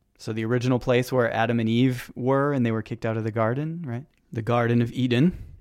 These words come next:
Uh, this is, this factors in a lot of explorations. There's a certain Spanish explorer who comes from Mexico to Japan,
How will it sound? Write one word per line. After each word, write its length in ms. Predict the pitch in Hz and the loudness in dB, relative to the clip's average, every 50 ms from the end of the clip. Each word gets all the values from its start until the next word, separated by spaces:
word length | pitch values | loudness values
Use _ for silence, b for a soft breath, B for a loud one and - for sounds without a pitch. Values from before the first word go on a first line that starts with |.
| - _ _ - | -20 _ _ -10
Uh, 200 | - 113 110 107 | -4 -2 -2 0
this 240 | 107 123 139 - - | 2 2 2 2 2
is, 200 | 156 139 139 139 | 2 0 0 -2
this 240 | 123 131 135 - - | 0 0 0 2 2
factors 580 | - 147 147 156 - - 165 156 156 139 143 | 4 4 4 2 0 0 0 0 2 2 0
in 100 | 151 147 | 0 2
a 60 | 147 | 2
lot 220 | 143 139 139 139 143 | 2 2 2 2 2
of 100 | 135 135 | 0 -2
explorations. 840 | 143 143 - - 151 147 143 139 139 147 147 - 156 151 151 147 131 | -2 -4 -4 -4 -4 -2 0 0 -2 -2 -2 -4 -4 -4 -4 -4 -4
There's 180 | 127 120 117 117 | -4 -4 -4 -4
a 60 | 110 | -8
certain 480 | - - 135 127 135 131 127 123 120 | -6 -6 -6 -4 -4 -4 -2 -2 -4
Spanish 500 | 117 - - 123 120 120 123 123 123 - | -6 -8 -8 -6 -4 -4 -4 -4 -6 -8
explorer 540 | 131 120 - - 131 127 123 123 123 120 120 | -10 -12 -10 -6 -2 0 0 2 0 0 -2
who 80 | 127 120 | -4 -6
comes 320 | - 127 120 120 120 - | -6 -6 -6 -6 -6 -6
from 240 | - 127 113 110 110 | -6 -6 -6 -6 -6
Mexico 640 | - 113 113 113 120 127 - - 131 - 131 120 117 113 | -4 -4 -2 -2 -2 -4 -4 -8 -6 -2 -2 0 -2 -2
to 180 | - - 120 110 | -4 -8 -10 -10
Japan, 640 | 101 113 110 - - 107 107 113 131 151 180 208 | -10 -14 -16 -14 -12 -10 -6 -4 -4 -4 -4 -6